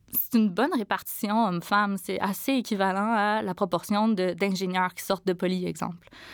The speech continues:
C'est à peu près trente pour cent de femmes puis soixante-dix pour cent d'hommes. Mais c'est dès que tu commences à monter plus haut que ça, l'âge où les femmes commencent à avoir des enfants, que là, tu,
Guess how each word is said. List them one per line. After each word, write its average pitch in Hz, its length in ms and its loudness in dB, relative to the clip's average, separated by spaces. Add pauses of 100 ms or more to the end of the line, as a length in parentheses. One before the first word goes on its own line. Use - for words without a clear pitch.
(140)
C'est - 160 -6
à - 20 -4
peu 170 100 -2
près 175 220 2
trente 175 240 0
pour - 140 -10
cent 196 320 2
de 190 100 -2
femmes 190 520 -2
puis 180 120 -6
soixante-dix 175 440 -2
pour 180 140 -6
cent 175 200 -2
d'hommes. 180 240 -2 (420)
Mais 180 100 0
c'est 175 300 0
dès 202 140 0
que - 60 -14
tu - 80 -12
commences 190 300 0
à 196 60 0
monter 190 240 -2
plus 220 160 0
haut 202 80 2
que - 80 -10
ça, 214 260 2 (420)
l'âge 196 300 2
où 214 60 -4
les 185 120 0
femmes 190 200 0
commencent 180 300 -4
à - 20 -2
avoir 180 140 0
des 180 140 -2
enfants, 175 340 0 (120)
que 190 100 -6
là, 175 200 -2
tu, - 160 -16